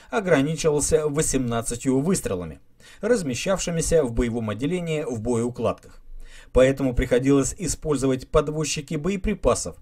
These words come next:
которые являлись теми же сау, однако не имеющими вооружения.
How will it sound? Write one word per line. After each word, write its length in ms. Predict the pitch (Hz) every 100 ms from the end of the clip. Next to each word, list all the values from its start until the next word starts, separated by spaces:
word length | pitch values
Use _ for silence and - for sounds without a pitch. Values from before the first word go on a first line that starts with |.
| - -
которые 440 | 123 117 120 120
являлись 600 | 117 131 143 190 180 - -
теми 260 | 139 139 143
же 160 | 151
сау, 480 | 160 - 147 92 78 - -
однако 540 | 180 170 175 175 170
не 420 | 170 202 226 147 107
имеющими 680 | 101 101 98 - 101 101 107
вооружения. 680 | 104 113 101 101 80 71